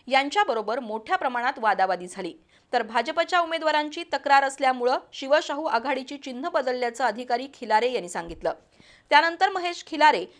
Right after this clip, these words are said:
यांच्या कारभाराविरोधात आघाडीच्या समर्थकांनी नगरपालिका आवारात मोठ्या प्रमाणात घोषणाबाजी करून गदारोळाला सुरुवात केली.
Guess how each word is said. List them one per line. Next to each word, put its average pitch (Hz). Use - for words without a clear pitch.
यांच्या 277
कारभाराविरोधात 262
आघाडीच्या 269
समर्थकांनी 254
नगरपालिका 294
आवारात 247
मोठ्या 226
प्रमाणात 247
घोषणाबाजी 262
करून 190
गदारोळाला 277
सुरुवात 202
केली. 165